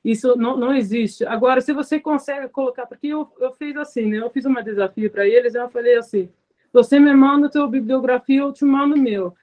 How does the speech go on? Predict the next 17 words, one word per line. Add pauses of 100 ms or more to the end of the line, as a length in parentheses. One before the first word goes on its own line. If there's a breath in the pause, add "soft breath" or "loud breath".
(160)
Mas
a
gente
vai
ter
algum
tipo
de
meta,
que
a
gente
vai (220)
pegar
só
em
situações